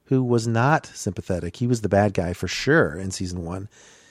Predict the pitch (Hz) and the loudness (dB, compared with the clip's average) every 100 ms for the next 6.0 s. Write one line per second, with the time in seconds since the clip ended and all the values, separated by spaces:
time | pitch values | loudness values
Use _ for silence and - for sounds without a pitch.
0 | _ - 143 135 - 190 254 113 101 - | _ 0 0 0 -2 0 0 0 -2 0
1 | 110 110 113 107 - 110 107 - 107 - | 0 0 0 -2 -2 -2 -2 -2 -6 0
2 | 107 101 107 - 104 98 - 143 120 104 | 0 0 -4 -4 -4 -4 -2 2 4 2
3 | 117 107 - 120 143 - 127 131 127 113 | 0 -2 2 2 2 -4 -2 2 4 4
4 | 110 - - - 127 - 107 104 113 123 | 2 -8 -20 -2 0 2 -2 0 2 2
5 | - 117 104 - 107 139 104 85 92 | 2 -2 -2 -2 2 2 2 -2 -10